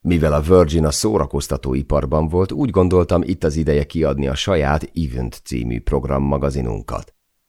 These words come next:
Sajnos ez pont akkor történt, amikor megjelent a rendkívül sikeres Time Out magazin, és az Event elvesztette a csatát.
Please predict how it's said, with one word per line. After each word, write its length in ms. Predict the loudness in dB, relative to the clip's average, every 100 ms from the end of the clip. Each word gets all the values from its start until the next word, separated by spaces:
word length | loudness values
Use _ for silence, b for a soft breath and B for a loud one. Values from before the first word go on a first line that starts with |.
| _ _ _
Sajnos 420 | 4 6 6 2
ez 180 | -2 -4
pont 300 | -4 -2 -2
akkor 300 | 0 0 2
történt, 400 | 0 2 0 2
amikor 340 | 0 2 0
megjelent 480 | 2 0 2 2 2
a 40 |
rendkívül 560 | 2 2 2 -2 0 -2
sikeres 500 | -2 -4 -2 -2 -2
Time 340 | -2 0 -2
Out 200 | -4 -6
magazin, 500 | -4 -2 0 0 -2 B B B
és 220 | 2 4
az 160 | 4 0
Event 540 | 0 2 4 2 0 -8 _
elvesztette 760 | 0 0 0 -6 -6 -8 -8
a 100 | -8
csatát. 600 | -8 -10 -8 -8 -8 -14